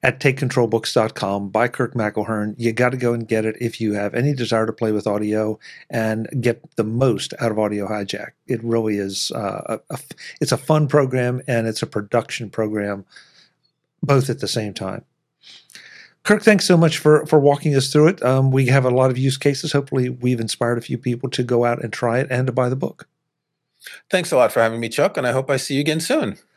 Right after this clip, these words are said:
Speaker 1: I hope so. But before you go, I wanna make sure you, uh, let folks know where they can find you and about everything you're doing.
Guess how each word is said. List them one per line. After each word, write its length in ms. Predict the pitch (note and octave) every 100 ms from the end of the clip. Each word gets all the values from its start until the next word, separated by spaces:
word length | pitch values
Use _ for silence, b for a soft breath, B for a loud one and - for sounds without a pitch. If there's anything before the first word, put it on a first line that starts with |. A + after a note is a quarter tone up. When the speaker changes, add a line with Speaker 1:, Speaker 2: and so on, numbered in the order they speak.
| _
Speaker 1:
I 180 | - C3
hope 160 | C#3+ C#3+
so. 220 | - F#3
But 160 | C3+ B2
before 240 | C#3 A3+
you 140 | G3 D3
go, 240 | F3+ C#3
I 20 |
wanna 220 | B2 B2+
make 180 | B2+ B2+
sure 220 | - D3
you, 360 | C3+ B2+ B2 A#2
uh, 100 | A2+
let 180 | A#2 B2+
folks 280 | C#3 B2 -
know 200 | C3 B2+
where 200 | B2 C3
they 140 | B2+
can 140 | A#2+
find 360 | A#2 C3+ C3 C3
you 220 | D3+ C#3+
and 420 | B2 A#2+ A#2+ A#2 - - _ _
about 240 | - C3 B2
everything 400 | D3 C#3+ C3 B2
you're 120 | B2
doing. 280 | D3 D#3+